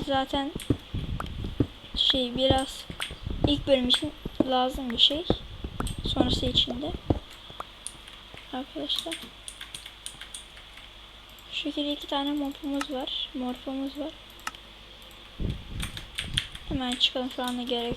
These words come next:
yok. Biraz taş kazacağım. Evimde çünkü daha çok taş kullanmayı tercih. Yok ya, taş kullanmayacağım. İlk defa yaparım arkadaşlar böyle bir şey. Daha önce hiç taş kullanmadım. Hemen.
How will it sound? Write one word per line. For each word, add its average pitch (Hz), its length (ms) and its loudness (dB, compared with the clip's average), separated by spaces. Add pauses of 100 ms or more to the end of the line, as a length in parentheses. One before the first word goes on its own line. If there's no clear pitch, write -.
yok. 247 120 -4 (920)
Biraz 285 280 8
taş 294 380 10
kazacağım. 269 520 2 (760)
Evimde 262 320 4
çünkü 269 300 2
daha 269 200 6
çok - 280 0
taş 277 220 4
kullanmayı 254 560 2
tercih. - 560 2 (380)
Yok - 200 2
ya, 233 100 4
taş 254 240 4
kullanmayacağım. 240 560 0
İlk 254 100 -2
defa 269 260 8
yaparım 233 480 6
arkadaşlar 240 520 0
böyle 247 160 -4
bir - 60 -2
şey. - 100 -4 (420)
Daha 247 100 0
önce 262 220 4
hiç 285 240 8
taş - 340 0
kullanmadım. 262 640 0 (4000)
Hemen. 277 300 0